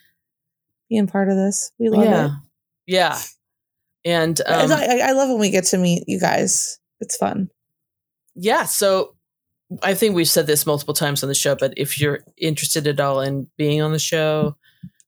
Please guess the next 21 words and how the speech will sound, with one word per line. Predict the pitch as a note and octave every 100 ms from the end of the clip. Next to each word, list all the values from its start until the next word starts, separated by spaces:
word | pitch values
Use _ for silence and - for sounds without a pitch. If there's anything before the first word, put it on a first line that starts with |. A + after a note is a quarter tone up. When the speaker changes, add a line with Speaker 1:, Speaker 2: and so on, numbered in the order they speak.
| C#3
Speaker 2:
just, | D3+ C#3+ - - _ _ _ -
you | F#3
know, | D3+ C#3+
send | - D3+ D#3
us | D#3+ D3+ - - - -
any | D#3+
kind | D3+ D#3+
of | D3+
a | D3+
message | D3 D3 C3+
on | C3+ C3
any | D#3+
of | E3
our | D3
social | C3+ C3 B2+ C3
medias, | C3+ C3+ C#3 C3 C3+ C3 - - - - - - _ _ -
you | D3
know, | C3 C3 - _ _ _ - - - -
or, | D3 C#3+ C#3 C#3
Speaker 1:
Yes. | -
Speaker 2:
um, | C3+ C3 C3